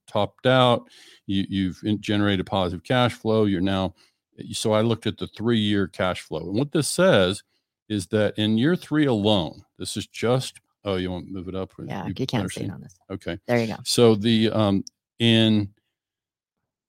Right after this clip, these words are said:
Speaker 1: in just year three, if I'm doing twelve sales a month, my positive cash flow is three hundred grand, three hundred, five oh five.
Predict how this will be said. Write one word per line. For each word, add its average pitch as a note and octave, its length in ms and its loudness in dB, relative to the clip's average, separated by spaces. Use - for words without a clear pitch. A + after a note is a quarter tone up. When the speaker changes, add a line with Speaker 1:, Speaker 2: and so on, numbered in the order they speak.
Speaker 1:
in C#3+ 320 6
just C#3+ 440 4
year B2+ 300 2
three, G#2 680 -2
if F#2+ 120 -8
I'm G#2+ 180 2
doing A2 300 2
twelve A#2+ 480 2
sales A2+ 380 0
a G#2 60 -2
month, F#2+ 560 -2
my G2 160 -8
positive A#2 540 -2
cash G2 300 -2
flow F#2+ 300 -2
is - 180 -8
three G#2+ 260 0
hundred F2+ 480 -4
grand, D#2+ 420 -12
three A2 160 0
hundred, G2+ 380 0
five F2+ 260 -2
oh E2+ 140 -4
five. E2 300 -14